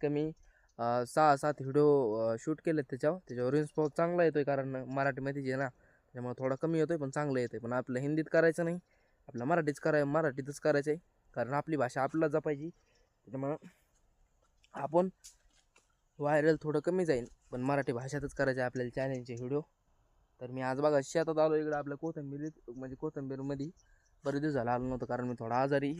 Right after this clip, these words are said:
आता just दवाखान्यातून जाऊन आलोय. आता बघा इकडं कोथिंबीर वगैरे टाकली, जी तुम्हाला तर माहिती टाकलेली. आता आपण त्या दिवशी व्हिडिओ नाही बनवला, कारण आजारी असेल मी, त्याच्यामुळे व्हिडिओ नाही बनवला. आपण याच्यात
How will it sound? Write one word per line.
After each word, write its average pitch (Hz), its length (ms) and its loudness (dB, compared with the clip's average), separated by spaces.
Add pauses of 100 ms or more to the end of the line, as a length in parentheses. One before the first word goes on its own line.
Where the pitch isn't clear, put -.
आता 127 260 -4
just 127 400 -4
दवाखान्यातून 120 500 -2
जाऊन 120 160 -4
आलोय. 131 220 -2 (880)
आता 120 180 -4
बघा 135 160 -2
इकडं 127 260 -6
कोथिंबीर 131 440 -12
वगैरे 131 300 -10
टाकली, 151 280 -8 (600)
जी 127 80 -12
तुम्हाला 131 380 -8
तर 143 60 -2
माहिती 180 180 -2
टाकलेली. 175 420 -4 (960)
आता 139 120 -14
आपण 151 300 -8
त्या 151 120 -6
दिवशी 156 380 -10 (640)
व्हिडिओ 139 340 4
नाही 175 140 2
बनवला, 135 300 -2 (600)
कारण 123 180 -14
आजारी 139 300 -8
असेल 139 240 -8
मी, 131 100 -12
त्याच्यामुळे 135 380 -12
व्हिडिओ 135 240 -10
नाही 143 140 -8
बनवला. 127 240 -8
आपण 131 200 -12
याच्यात 139 180 -10